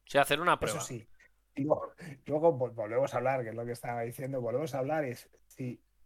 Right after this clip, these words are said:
Speaker 2: Panchi se compromete a si toca el violín, si hay car-, Panchi lo financia.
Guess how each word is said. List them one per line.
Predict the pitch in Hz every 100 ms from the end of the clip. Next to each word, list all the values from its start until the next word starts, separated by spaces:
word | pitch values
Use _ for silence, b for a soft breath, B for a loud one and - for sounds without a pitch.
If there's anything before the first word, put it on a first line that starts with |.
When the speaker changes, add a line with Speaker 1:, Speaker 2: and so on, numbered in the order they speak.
| _ _ _ -
Speaker 2:
Panchi | 165 170 131 123
se | 139
compromete | 131 127 131 170 170
a | 156
si | - 113
toca | - 139
el | 156
violín, | 123 110 127 131 131
si | - 123
hay | 123 131 131
car-, | 131 131 135 131 - _ - -
Panchi | 175 147 165
lo | 170
financia. | 127 117 -